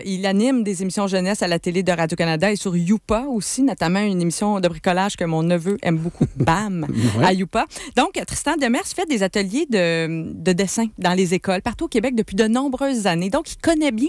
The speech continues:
Speaker 1: les jeunes, il sillonne, euh, les routes du Québec, il va dans les écoles. Donc, il a rencontré au fil des ans des milliers de jeunes et il partage avec nous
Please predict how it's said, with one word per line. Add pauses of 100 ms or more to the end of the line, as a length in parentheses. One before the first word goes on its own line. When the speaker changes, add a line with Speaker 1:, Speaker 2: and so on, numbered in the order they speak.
(120)
Speaker 1:
les
jeunes, (340)
il
sillonne,
euh,
les
routes
du
Québec,
il
va
dans
les
écoles.
Donc,
il
a
rencontré
au
fil
des
ans
des
milliers
de
jeunes
et (160)
il
partage
avec
nous